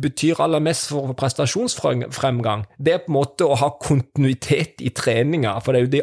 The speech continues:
avbrekkene som gjør på en måte at disse cellulære mekanismene i muskulaturen og slikt. Så jeg og du ville på en måte hatt begrenset effekter på en måte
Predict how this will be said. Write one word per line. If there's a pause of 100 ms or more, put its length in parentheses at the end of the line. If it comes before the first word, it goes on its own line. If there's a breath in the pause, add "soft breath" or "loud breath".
(120)
avbrekkene
som
gjør
på
en
måte
at
disse
cellulære
mekanismene
i
muskulaturen
og
slikt. (680 loud breath)
Så
jeg
og
du (240)
ville
på
en
måte
hatt
begrenset
effekter
på
en
måte